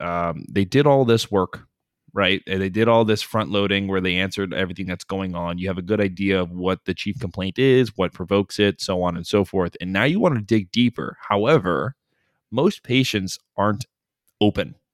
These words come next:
right? You gotta start building some type of common ground or rapport so they feel, um, okay enough to start giving you details that actually matter. So what are some things that you like to do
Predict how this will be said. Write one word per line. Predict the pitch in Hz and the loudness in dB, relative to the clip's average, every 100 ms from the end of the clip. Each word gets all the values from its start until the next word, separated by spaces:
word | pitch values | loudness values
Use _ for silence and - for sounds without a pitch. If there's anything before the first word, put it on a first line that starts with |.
| _ - | _ -6
right? | 95 98 - - | -4 -4 -6 -8
You | 104 | 0
gotta | 117 107 | 0 2
start | 113 98 | 0 2
building | 110 107 101 | 2 2 0
some | - 139 | 0 0
type | 131 113 | 0 2
of | 117 95 - | 2 0 -8
common | - 104 107 92 | -4 -2 -2 -2
ground | 95 92 95 | -2 0 -2
or | 90 | -4
rapport | 82 87 - 110 95 85 - _ _ - | -6 -4 0 2 2 -2 -8 _ _ -14
so | - | -6
they | 101 | -4
feel, | 95 - 139 139 123 95 _ | -4 0 4 4 2 -2 _
um, | 101 95 85 - 50 - _ - | -4 -4 -6 -12 -14 -16 _ -4
okay | 113 - 117 113 | -2 0 0 2
enough | 101 92 - | 2 -2 -4
to | - | -6
start | 95 - 98 98 | -4 -2 -2 -2
giving | 104 113 110 | -2 0 0
you | 104 | -2
details | 90 104 - 98 | -2 -4 -2 -4
that | 90 90 | -4 -6
actually | 90 - 90 | -8 -8 -6
matter. | 98 101 - - | -2 -2 -2 -6
So | - 95 92 - - - - | -4 -4 -4 -10 -20 -20 -4
what | 143 175 | 2 4
are | |
some | 180 165 | 4 0
things | 143 139 127 | 0 0 2
that | 113 | 0
you | 98 107 107 | 0 0 2
like | 101 - | 0 -2
to | 92 | -4
do | 92 107 95 85 87 | 2 2 2 -2 -8